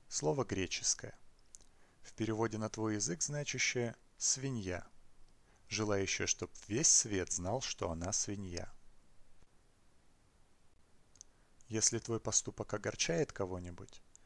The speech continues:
то это еще не значит, что он дурен. Жизнь, по сути, очень простая штука, и человеку нужно приложить много усилий, чтобы ее испортить.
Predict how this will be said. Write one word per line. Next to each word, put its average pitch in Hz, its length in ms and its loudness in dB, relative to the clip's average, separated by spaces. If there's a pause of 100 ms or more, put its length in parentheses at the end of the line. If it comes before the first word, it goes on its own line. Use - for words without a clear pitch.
(220)
то 123 80 0
это 151 180 2
еще 165 200 2
не 156 100 0
значит, 127 440 0
что - 260 -2
он 110 180 -4
дурен. 110 400 -2 (2750)
Жизнь, 120 480 0
по 95 80 -4
сути, - 480 0
очень - 300 0
простая - 420 2
штука, - 500 -6 (680)
и 123 60 -10
человеку 160 420 4
нужно 143 240 0
приложить 123 460 0
много 151 300 -2
усилий, 107 500 2
чтобы 90 340 -2
ее 110 180 0
испортить. - 720 -8